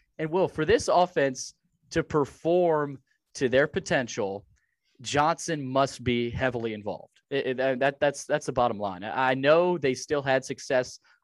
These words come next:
on the outside with Will Sheppard against uconn and some of those outside passes, and even with Chris Pierce and Tevin Body. I mean, but,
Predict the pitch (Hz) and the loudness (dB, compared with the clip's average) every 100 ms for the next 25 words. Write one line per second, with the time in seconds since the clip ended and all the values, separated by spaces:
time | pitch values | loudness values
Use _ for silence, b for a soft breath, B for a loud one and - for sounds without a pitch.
0 | - 131 127 127 - 131 117 110 113 113 | -4 0 2 2 2 0 0 -2 -6 -6
1 | - 117 120 139 135 127 131 127 139 139 | -4 -4 -4 -6 -8 -6 -6 -6 -6 -6
2 | 147 135 135 113 127 120 113 110 - 113 | -4 -4 -4 -6 -6 -2 -4 -4 -4 -4
3 | - 117 113 135 120 127 127 110 110 135 | -4 -4 -4 -2 -2 -2 -6 -8 -8 -6
4 | 123 107 b b - 123 113 131 117 127 | -8 -10 b b -4 -4 -2 -4 -2 -2
5 | 143 139 110 139 127 110 110 143 95 101 | -2 -4 -4 -2 -4 -4 -4 -4 -6 -10
6 | 107 98 127 | -12 -4 -2